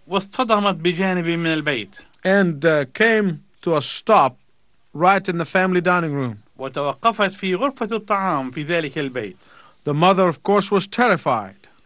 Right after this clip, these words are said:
Speaker 1: ولابد أن الأم قد أصابها هلع عندما سمعت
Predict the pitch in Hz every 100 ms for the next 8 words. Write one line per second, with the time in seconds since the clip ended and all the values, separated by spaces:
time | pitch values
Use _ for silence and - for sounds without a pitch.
0 | _ 151 175 220 277 240 214 208 208 254
1 | 277 262 240 - _ _ _ - 208 185
2 | 185 262 262 220 214 202 190 269 233 156
3 | 131 156 202 196 196 180 226 214 175